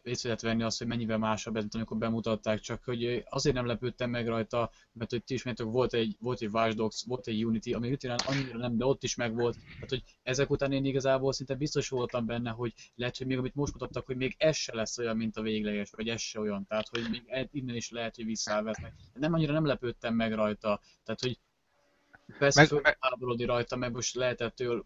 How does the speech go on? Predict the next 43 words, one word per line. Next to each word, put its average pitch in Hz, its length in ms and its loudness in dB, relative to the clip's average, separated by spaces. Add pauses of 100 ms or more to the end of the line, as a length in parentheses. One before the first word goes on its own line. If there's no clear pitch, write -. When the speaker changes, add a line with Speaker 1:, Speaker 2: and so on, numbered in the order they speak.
Speaker 1:
hangosan 113 500 -4
net 117 200 -2
megint 113 420 0 (100)
hetekig, 117 400 -8
hónapokig, 117 520 -6 (240)
csak 123 180 -2
én 135 120 4
igazából 135 580 4 (160)
nem, 135 300 0 (200)
tehát - 180 -10
nem 135 200 0
tartom, 120 460 0
azt 120 180 -8
mondom, 117 180 -2
nem 113 140 2
jogos, 107 320 0
mert 110 180 -2
lehet 113 260 0
persze, 113 400 -4 (200)
csak - 160 -8
hogy 123 160 -2 (200)
szerintem 131 380 -4
nem, 135 200 0
nem 135 140 0
kellene 120 260 -2
ekkora 113 220 -2
feneket 110 420 -4
keríteni, 107 500 0
mert 107 440 0 (340)
tehát - 160 -2
láttuk 139 300 2
az 113 100 0
előjeleket, 107 640 0
meg 107 120 -2
az 107 80 -2
előjelet, 107 280 0
tehát 107 180 -10
tudtuk, 127 200 -6
hogy 120 100 -4
mi 123 60 0
volt 110 220 0
Speaker 2:
Ne. 120 60 0
Speaker 1:
előtte, 120 500 -2